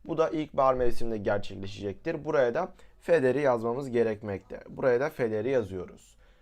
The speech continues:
Sonuncusuna bakalım. Die Blumen sind rot und gelb und die Kinder small Blätter.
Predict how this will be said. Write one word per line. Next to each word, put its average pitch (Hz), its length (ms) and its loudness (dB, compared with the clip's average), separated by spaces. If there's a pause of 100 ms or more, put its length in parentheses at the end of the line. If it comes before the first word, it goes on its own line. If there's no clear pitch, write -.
Sonuncusuna 185 680 -2
bakalım. 151 480 -2 (400)
Die 185 300 -4
Blumen 214 400 -4
sind 151 360 -6 (220)
rot 185 300 -2 (120)
und 120 220 -4 (140)
gelb 165 280 -6 (380)
und 185 220 -4 (120)
die 175 220 0
Kinder 143 420 -2
small 160 720 -6 (140)
Blätter. 139 520 2